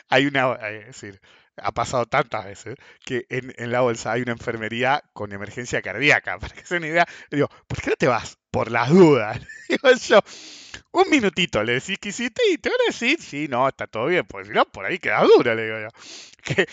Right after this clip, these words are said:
que él quería quedar duro de una manera y me pareció que iba a quedar duro de otra. <laughs> De hecho, cuando lo revisaron, llamaron a una ambulancia.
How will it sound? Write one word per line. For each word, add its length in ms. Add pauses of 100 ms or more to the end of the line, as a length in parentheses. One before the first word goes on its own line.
(140)
que 140
él 100
quería 240
quedar 220
duro 200
de 60
una 140
manera 420
y 80
me 100
pareció 480
que 140
iba 80
a 40
quedar 220
duro 280
de 120
otra. 380 (160)
<laughs> 160
De 260
hecho, 300 (180)
cuando 320
lo 100
revisaron, 640 (300)
llamaron 300
a 20
una 100
ambulancia. 580